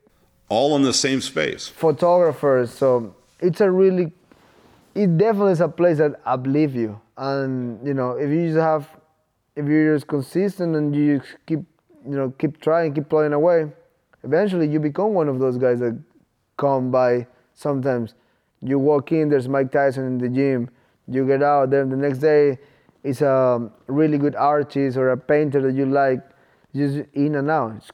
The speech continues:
Speaker 2: cons-, cons-, con-, consistently moving on, moving on, moving on.
Speaker 1: Well, you know, they say, you know, you hang around great people, right?
Speaker 2: Y-, you become one.
Speaker 1: That's right.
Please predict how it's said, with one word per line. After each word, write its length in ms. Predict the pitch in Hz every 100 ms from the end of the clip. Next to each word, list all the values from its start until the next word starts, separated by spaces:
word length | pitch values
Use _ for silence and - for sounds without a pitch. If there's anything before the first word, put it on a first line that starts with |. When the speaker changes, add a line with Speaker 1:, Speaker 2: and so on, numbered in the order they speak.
| _
Speaker 2:
cons-, 280 | 147 139 123
cons-, 420 | - 151 139 139 - -
con-, 240 | 143 135
consistently 580 | 139 139 - 196 156 151
moving 400 | 151 151 131 123
on, 240 | 113 110
moving 380 | 120 143 135 120
on, 260 | 113 110 117
moving 300 | 135 127 117
on. 260 | 107 110 - _ _ _
Speaker 1:
Well, 180 | 117 123
you 160 | 127 127
know, 160 | 131
they 160 | 120 107
say, 280 | - 143 127
you 220 | 110 104
know, 100 | 101
you 200 | 98 95
hang 240 | 107 113
around 280 | 117 107 95
great 280 | 104 101 -
people, 360 | 113 - 69 65
right? 300 | 90 113 - - _ 107
Speaker 2:
Y-, 200 | 113 - _ -
you 140 | 120 131
become 440 | 131 - 135 175
one. 260 | 127 98 -
Speaker 1:
That's 240 | 87 85
right. 280 | - 71 -